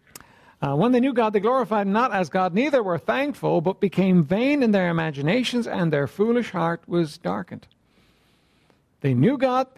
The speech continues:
they didn't glorify him as God, they weren't thankful, and they became vain, empty, hopeless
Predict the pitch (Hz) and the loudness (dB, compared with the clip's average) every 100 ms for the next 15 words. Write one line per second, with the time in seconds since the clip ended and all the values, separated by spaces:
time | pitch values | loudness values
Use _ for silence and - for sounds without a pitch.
0 | - - 139 226 214 202 156 196 233 208 | -20 -6 0 2 2 0 0 -2 0 0
1 | 208 175 202 180 147 185 269 - 254 277 | -2 -2 -2 -2 -2 -2 -2 -2 0 0
2 | - 165 - - - 180 185 202 202 - | -2 -4 -4 -14 -6 0 2 2 -2 -2
3 | 180 190 185 185 - 147 151 202 240 233 | 0 2 2 -2 -8 -10 -2 0 2 2
4 | 175 120 95 - _ _ _ _ _ _ | 2 0 -4 -12 _ _ _ _ _ _
5 | 277 254 233 - 117 - _ _ _ _ | 0 0 0 -2 -6 -6 _ _ _ _
6 | _ _ _ _ _ _ _ _ _ _ | _ _ _ _ _ _ _ _ _ _
7 | - - - - 254 - 123 - - - | -20 -20 -4 0 0 -2 -6 -6 -16 -18